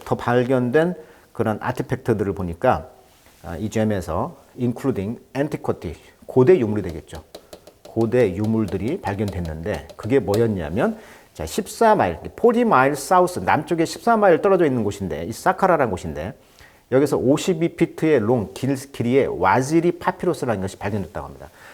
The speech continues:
그러니까 이집트의 순수 그 기술진들이 발견한 고대 유물이 하나가 있는데 이 유물이 지금 여기 이 전시에 포함되어 있다는 거예요. 그것이 뭐였냐면 여기 종이, 종이로 된 파피루스, 이게 종이로 된 와지리 파피루스라는 곳이었는데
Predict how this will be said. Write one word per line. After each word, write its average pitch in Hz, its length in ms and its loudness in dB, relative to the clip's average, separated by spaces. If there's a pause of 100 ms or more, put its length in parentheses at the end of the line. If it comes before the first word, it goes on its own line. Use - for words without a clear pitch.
(160)
그러니까 139 280 2 (280)
이집트의 180 580 4
순수 208 520 0
그 131 120 -2
기술진들이 139 600 0
발견한 107 520 -2
고대 135 340 4
유물이 107 260 2
하나가 92 280 -4
있는데 90 480 -4 (320)
이 131 200 0
유물이 110 320 0
지금 92 200 -10
여기 92 320 -4
이 101 140 -10
전시에 101 360 -6
포함되어 139 360 -4
있다는 87 280 -6
거예요. 71 300 -10
그것이 120 340 0
뭐였냐면 98 580 -4 (440)
여기 80 220 -14
종이, 113 340 -2 (220)
종이로 110 400 -4
된 131 340 -8
파피루스, 139 600 -4 (360)
이게 85 100 -10
종이로 120 640 2
된 92 300 -4 (320)
와지리 160 560 0
파피루스라는 98 720 -4
곳이었는데 76 640 -10